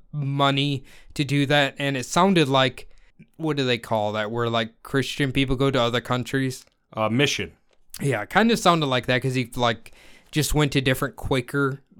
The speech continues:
Speaker 1: places around the countries
Speaker 2: Oh.
Speaker 1: or whatever, so
Speaker 2: Oh, a pilgrimage.
Speaker 1: Kind of,
Speaker 2: Yeah.
Speaker 1: yeah. That's just kinda what he did,
Speaker 2: That's
Speaker 1: but,
Speaker 2: pretty
Speaker 1: uh,
Speaker 2: cool.
Speaker 1: after his twelve-month sabbatical, Joseph Lister would re-enroll at U C L to continue his studies,
Speaker 2: Back to the corpse room.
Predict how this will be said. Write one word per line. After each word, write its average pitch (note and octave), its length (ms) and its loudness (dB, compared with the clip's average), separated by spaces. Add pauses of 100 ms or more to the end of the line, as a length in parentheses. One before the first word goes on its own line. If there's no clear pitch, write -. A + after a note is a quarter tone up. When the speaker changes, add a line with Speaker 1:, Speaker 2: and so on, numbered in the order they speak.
(100)
Speaker 1:
places C#3 600 -2
around C3 360 -2
the C3 60 -2
countries C3 340 2
Speaker 2:
Oh. G#3 380 6
Speaker 1:
or - 40 2
whatever, B2+ 380 0
so A2+ 260 -6
Speaker 2:
Oh, D#3+ 480 4
a A#2 80 4
pilgrimage. C#3 920 0
Speaker 1:
Kind C3 420 -4
of, A2 220 -4
Speaker 2:
Yeah. A#2 100 0 (220)
Speaker 1:
yeah. A2+ 40 0
That's A2+ 200 -6
just - 140 -8
kinda B2+ 200 0
what A2+ 160 -2
he A2 80 -4
did, G#2 340 -4
Speaker 2:
That's D4+ 180 2
Speaker 1:
but, G2+ 60 -4
Speaker 2:
pretty A#2 160 0
Speaker 1:
uh, G#2 60 -6
Speaker 2:
cool. F#2 240 -6 (540)
Speaker 1:
after D#3 260 4
his E3 180 2
twelve-month C3+ 840 2
sabbatical, B2+ 840 0 (360)
Joseph F#3 440 2
Lister C#3+ 380 2
would A#2+ 400 -2
re-enroll C#3 720 6
at A#2+ 200 0
U C3+ 300 2
C C#3 300 2
L A#2 240 4
to - 220 -8
continue G3 500 0
his C#3+ 160 2
studies, A#2 540 -2
Speaker 2:
Back C3+ 340 0
to D#3 80 2
the B2+ 120 0
corpse B2+ 440 2
room. A2+ 320 2